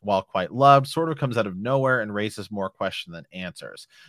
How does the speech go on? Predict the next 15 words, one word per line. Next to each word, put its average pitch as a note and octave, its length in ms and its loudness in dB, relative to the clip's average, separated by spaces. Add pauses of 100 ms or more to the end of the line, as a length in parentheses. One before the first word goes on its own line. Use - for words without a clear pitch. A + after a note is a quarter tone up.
(120)
I'm A2+ 60 -8
quite F3 220 4
fond D#3 220 4
of C#3 60 -2
the B2+ 100 0
idea A2+ 300 -2
that G#2 100 -12
the F#2+ 80 -16
show A2+ 220 -2
will G#2+ 80 -6
combine G2 480 -4
these B2+ 160 -4
characters G2+ 420 -4
moving D#2+ 260 -14
forward. C3 460 -2